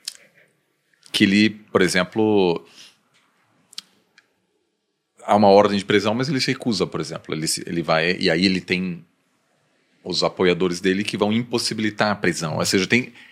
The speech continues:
po-, po-, é, parece um pouco uma loucura, mas assim, a gente precisa, infelizmente, em função da fragilidade institucional americana diante dessa situação, pensar nessas situações, né? Que, e aí algumas pessoas dizem, "Mas como isso impacta?"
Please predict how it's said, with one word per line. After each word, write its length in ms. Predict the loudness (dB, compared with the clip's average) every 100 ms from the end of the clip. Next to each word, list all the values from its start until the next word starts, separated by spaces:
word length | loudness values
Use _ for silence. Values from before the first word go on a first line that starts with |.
| _ _
po-, 160 | 2 2
po-, 340 | 2 -8 0
é, 160 | 2 4
parece 360 | 2 0 -2
um 40 | -4
pouco 260 | -4 -4
uma 100 | -2
loucura, 400 | -2 -2 -2 0
mas 200 | 0 0
assim, 200 | 0 -2
a 60 | -2
gente 160 | -4 -6
precisa, 480 | -6 -4 0 0
infelizmente, 600 | 0 -2 -4 -2 -2 -4
em 60 | -6
função 340 | -8 -6 -4
da 100 | -4
fragilidade 920 | -2 0 0 -2 -4 -2 -2 -2 -6 -8 -14 _ _
institucional 720 | -6 -6 -2 -2 -2 0 2 2
americana 500 | 0 -2 -2 -2 -4
diante 380 | -4 -4 -4
dessa 240 | -6 -6 -6
situação, 640 | -6 -6 -4 -2 -2 -2 -12 -20 -20 _
pensar 380 | -2 0 2 2
nessas 240 | 2 0 -2
situações, 560 | 0 0 2 0 -2
né? 180 | 0 0
Que, 420 | 0 -6 -6 -8 -12 -20 -20 -20 -20 -8
e 80 | 4
aí 140 | 6 6
algumas 320 | 4 0 0
pessoas 360 | 0 0 0 -2
dizem, 260 | -4 -2
"Mas 160 | -2 -2
como 260 | -2 -2 -2
isso 220 | -2 -4
impacta?" 580 | -6 -2 -2 -2 -14